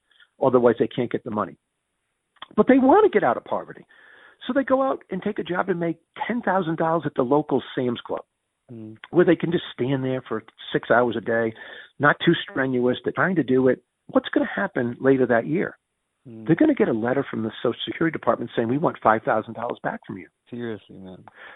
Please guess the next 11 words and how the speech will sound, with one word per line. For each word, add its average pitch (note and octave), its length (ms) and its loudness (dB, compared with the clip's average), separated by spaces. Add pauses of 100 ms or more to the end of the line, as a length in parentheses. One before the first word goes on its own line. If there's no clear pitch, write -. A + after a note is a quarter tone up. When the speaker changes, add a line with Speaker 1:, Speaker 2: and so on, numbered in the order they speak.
(420)
Speaker 1:
They A3 160 6
got - 180 6
put A3 200 4
into F#3 240 4
a C#3 40 2 (140)
five, G3+ 340 2 (160)
fifty B3 300 -2
percent E3+ 440 -2
marginal D3+ 460 -2
tax - 400 -8
rate, A2 240 -2